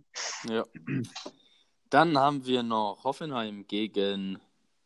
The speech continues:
den VfL Wolfsburg, wenn ich richtig lieg. Wo hab ich denn das Ergebnis hin? Eins zu vier für Wolfsburg. Da hab ich getippt, drei eins für Hoffenheim. Also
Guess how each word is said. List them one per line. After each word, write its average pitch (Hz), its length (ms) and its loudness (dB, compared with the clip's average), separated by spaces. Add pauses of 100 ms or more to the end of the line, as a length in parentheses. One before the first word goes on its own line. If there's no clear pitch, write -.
(300)
den 95 120 -2
VfL 101 360 6
Wolfsburg, 104 580 6
wenn 95 140 0
ich - 180 -2
richtig 101 360 0
lieg. 107 280 2 (120)
Wo 92 140 2
hab 92 120 4
ich - 140 -4
denn 90 100 -2
das - 220 2
Ergebnis 95 500 0
hin? 95 180 -2 (240)
Eins 165 340 10
zu - 160 10
vier 147 220 6
für 110 220 4
Wolfsburg. 110 540 4 (280)
Da 101 100 6
hab 104 60 6
ich 104 80 0
getippt, - 400 2
drei 107 260 10
eins 107 260 -2
für 101 160 0
Hoffenheim. 135 500 0
Also 101 340 -4